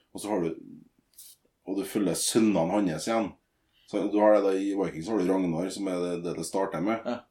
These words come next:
Speaker 1: Og Ragnar har sine kompiser som når de er unge, når de er
Speaker 2: Mm.
Speaker 1: atten, nitten, tyve år,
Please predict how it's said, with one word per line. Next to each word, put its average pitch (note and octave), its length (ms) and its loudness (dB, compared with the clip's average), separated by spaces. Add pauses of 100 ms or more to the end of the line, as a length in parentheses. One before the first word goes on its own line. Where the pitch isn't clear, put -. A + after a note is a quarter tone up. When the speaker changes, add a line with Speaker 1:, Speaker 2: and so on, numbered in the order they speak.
(140)
Speaker 1:
Og G2 400 -2
Ragnar F#2+ 320 0
har G#2+ 160 -2
sine E2 320 0
kompiser E2+ 320 -2
som F#2+ 160 -6
når F2+ 160 0
de F2+ 100 -2
er D2 60 -4
unge, F#2 340 -2
når F2 120 -6
de F2 40 -2
er G2 140 0
Speaker 2:
Mm. - 80 2
Speaker 1:
atten, - 240 -8
nitten, E2+ 280 -8
tyve E2+ 200 -4
år, F2+ 220 -4